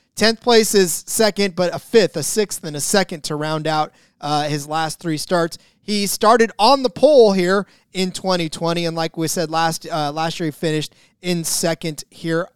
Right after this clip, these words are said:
on this track. Look, man, Enfinger is riding some serious momentum over the last three races. He won at Indy. Uh, he got fourth place at Richmond, fifth place at Kansas.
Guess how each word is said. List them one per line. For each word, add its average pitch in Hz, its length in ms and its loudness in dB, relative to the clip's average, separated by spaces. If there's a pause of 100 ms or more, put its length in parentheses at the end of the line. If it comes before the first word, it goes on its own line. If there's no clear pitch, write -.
on 165 320 -2
this 156 180 -4
track. 254 480 2 (600)
Look, 185 240 2
man, 180 320 2 (160)
Enfinger 233 580 2
is 165 140 0
riding 190 300 4
some 156 140 -6
serious 175 440 -2
momentum 160 420 -6
over 143 140 -6
the 143 80 -6
last 147 320 -4
three 156 140 -12
races. 139 420 -8
He 143 140 -6
won 165 460 -2 (280)
at 165 280 -2
Indy. 151 460 -6 (260)
Uh, 151 360 -2
he 165 640 -6 (100)
got 160 220 -2
fourth 180 280 0
place 165 240 -2
at 156 80 -10
Richmond, 156 400 -4
fifth 196 320 -2
place 165 380 -4 (100)
at 165 260 -6
Kansas. 156 500 -6